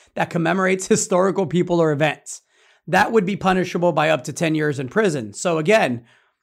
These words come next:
and again, I consider myself a libertarian, and I lean left on some things, I lean right on other things, but overall, I want less government. I want responsible, efficient government. I want to be left alone. I want to follow the law.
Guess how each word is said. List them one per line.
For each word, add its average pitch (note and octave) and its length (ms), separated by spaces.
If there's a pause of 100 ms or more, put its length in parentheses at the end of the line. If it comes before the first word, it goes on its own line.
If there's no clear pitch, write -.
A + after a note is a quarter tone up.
(200)
and G3 140
again, G3+ 200
I F3 80
consider G#3+ 360
myself E3 320
a D#3 40
libertarian, D3 720
and C#3 160
I C3 80
lean D#3+ 240
left D#3+ 200
on D3+ 120
some E3+ 180
things, E3+ 300
I C3 80
lean D3 200
right D3 180
on C3+ 100
other E3+ 200
things, D#3 360
but C#3+ 80
overall, D#3+ 560 (200)
I D3 100
want D3 200
less C#3 180
government. C#3+ 460
I C#3 60
want C3+ 180
responsible, C#3 560
efficient D3+ 380
government. C3 440 (300)
I C#3 60
want C#3 180
to C3+ 40
be C3 100
left C3+ 240
alone. F3 560
I - 100
want C3+ 160
to B2 80
follow C3+ 220
the B2 80
law. D#3 480